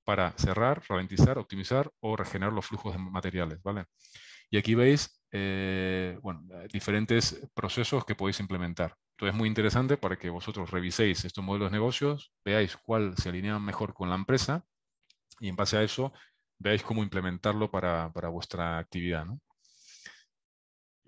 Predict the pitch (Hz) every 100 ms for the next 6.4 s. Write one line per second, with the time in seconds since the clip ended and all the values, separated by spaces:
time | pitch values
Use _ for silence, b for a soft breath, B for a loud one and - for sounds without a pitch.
0 | - 98 95 104 117 120 120 104 117 123
1 | 110 95 104 101 101 98 95 98 101 120
2 | 131 143 - - 90 90 92 95 92 -
3 | 98 92 87 101 90 98 95 120 135 87
4 | 76 - 87 87 - 82 78 80 82 127
5 | _ B B 104 107 107 127 127 107 -
6 | 95 90 - 76